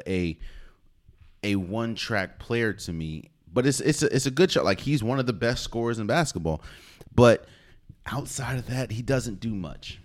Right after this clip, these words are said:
And that kind of, that kind of, uh,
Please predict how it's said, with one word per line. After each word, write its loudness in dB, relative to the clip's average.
And 4
that 4
kind -6
of, -8
that 0
kind 2
of, 2
uh, -6